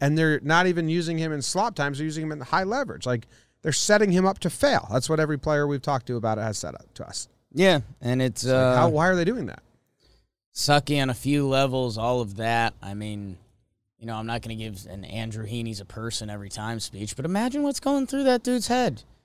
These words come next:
Speaker 2: You get traded to, like, the number one baseball market in the world and, like, the craziest fans, all that kind of stuff. You're pitching as a reliever, which you've never done. You're getting clear,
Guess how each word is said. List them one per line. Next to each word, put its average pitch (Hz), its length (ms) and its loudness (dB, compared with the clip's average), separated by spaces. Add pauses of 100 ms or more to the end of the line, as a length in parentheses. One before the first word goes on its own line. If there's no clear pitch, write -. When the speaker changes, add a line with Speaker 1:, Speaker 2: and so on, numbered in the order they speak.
(280)
Speaker 2:
You 143 120 -2
get 165 120 2
traded 156 520 4
to, 135 120 -2
like, 127 260 2 (100)
the 117 300 -2
number 127 320 -2
one 131 220 0
baseball 127 460 0
market 110 580 -4
in 104 120 -8
the 101 80 -6
world 113 480 0
and, 101 120 -6
like, 95 200 -8
the - 80 -18
craziest 110 580 -4
fans, 107 480 -4
all 107 140 -4
that 107 220 -2
kind 98 200 -8
of 87 60 -10
stuff. 90 400 -8 (720)
You're 117 560 -2 (260)
pitching 143 400 0
as 127 220 2
a 123 40 -2
reliever, 127 560 4
which 120 180 -2
you've 113 160 -6
never 123 320 0
done. 117 440 -2 (220)
You're 143 160 0
getting 226 260 2
clear, 196 480 0